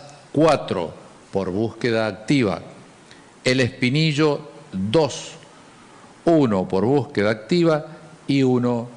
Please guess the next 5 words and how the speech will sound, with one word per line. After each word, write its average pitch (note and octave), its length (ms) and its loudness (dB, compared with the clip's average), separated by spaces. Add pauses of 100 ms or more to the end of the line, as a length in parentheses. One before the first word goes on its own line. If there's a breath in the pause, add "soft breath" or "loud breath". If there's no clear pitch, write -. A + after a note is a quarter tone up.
por A#2+ 280 -2
control G#2 580 -2
de F#2+ 140 -2
internación. A2+ 840 -2 (880 loud breath)
Pirané, C3 600 2